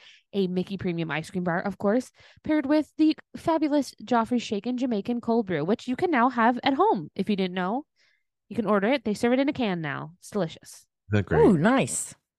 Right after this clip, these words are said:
Speaker 1: It's wonderful.
Speaker 2: Ain't it great?
Speaker 1: Yes. Aljon, um, what's happening at Hollywood Studios?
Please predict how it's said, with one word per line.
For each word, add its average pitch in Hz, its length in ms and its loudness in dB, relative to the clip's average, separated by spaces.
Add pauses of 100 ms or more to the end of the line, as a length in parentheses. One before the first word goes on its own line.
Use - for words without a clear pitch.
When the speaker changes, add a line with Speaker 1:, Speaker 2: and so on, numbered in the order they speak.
(180)
Speaker 1:
It's - 100 -12
wonderful. 180 400 -6 (320)
Speaker 2:
Ain't 185 160 2
it 135 140 -4
great? 80 400 -10 (540)
Speaker 1:
Yes. 208 360 -10 (760)
Aljon, 277 380 -2 (420)
um, 254 240 0
what's 269 180 -4
happening 339 360 -2 (160)
at 220 180 -4 (160)
Hollywood 202 300 -4
Studios? 190 440 -8